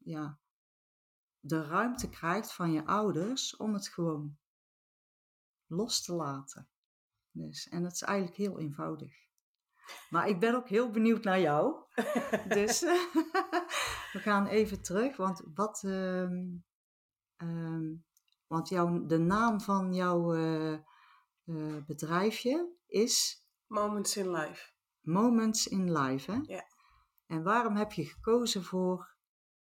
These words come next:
Speaker 2: Eh,
Speaker 1: die, eh,
Speaker 2: ja, i-, ik ben gewoon eigenlijk, eh, ja, letterlijk, eh, levensfotograaf. Ik fotografeer het leven zoals het is. Eh, maak niets mooier, niets,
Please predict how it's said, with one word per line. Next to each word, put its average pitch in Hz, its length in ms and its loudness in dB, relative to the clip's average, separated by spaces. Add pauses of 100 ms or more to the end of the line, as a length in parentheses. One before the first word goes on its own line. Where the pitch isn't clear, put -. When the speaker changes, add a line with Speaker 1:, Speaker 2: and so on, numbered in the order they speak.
(1000)
Speaker 2:
Eh, 220 380 -2
Speaker 1:
die, 202 340 -2
eh, 156 600 -4 (1080)
Speaker 2:
ja, 220 500 -2
i-, 196 480 -4 (160)
ik 214 200 -6
ben 202 300 0
gewoon 196 320 0
eigenlijk, 196 560 -6
eh, 175 640 -2
ja, 185 180 2
letterlijk, 196 540 0 (180)
eh, 196 160 -6
levensfotograaf. 175 1040 -2
Ik 165 100 -18
fotografeer 190 600 -6
het - 100 -12
leven 196 320 0
zoals 175 280 0
het - 160 -12
is. - 320 -8 (540)
Eh, 165 480 -14 (400)
maak 185 340 -4
niets 185 280 -2
mooier, 202 520 2
niets, 185 340 -6